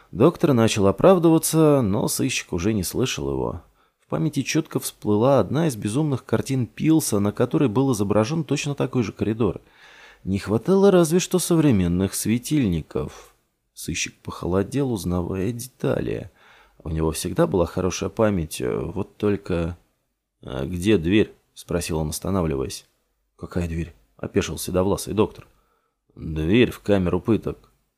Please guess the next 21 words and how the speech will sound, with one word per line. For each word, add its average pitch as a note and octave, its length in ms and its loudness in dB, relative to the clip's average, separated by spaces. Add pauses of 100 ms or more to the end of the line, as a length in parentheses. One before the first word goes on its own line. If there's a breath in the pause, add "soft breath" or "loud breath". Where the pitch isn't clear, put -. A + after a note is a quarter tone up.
(300)
«Нет D#2+ 360 -14
у F2+ 40 -4
нас G2 200 0
никакой F#2+ 340 0
камеры F#2 300 0
пыток». - 440 -8 (720)
«На E2+ 200 -4
картине G2+ 640 4
Пилса G#2+ 440 2
дверь G2+ 300 4
была F#2 320 6
прямо G2+ 360 0
вот F#2 160 0
здесь». G2 480 0 (500)
Мифер C3 420 -2
вытянул B2 440 0
руку, B2 280 0
указывая A#2 520 2
на G#2 120 0
сплошную D#3 580 0
стену. D2+ 600 -4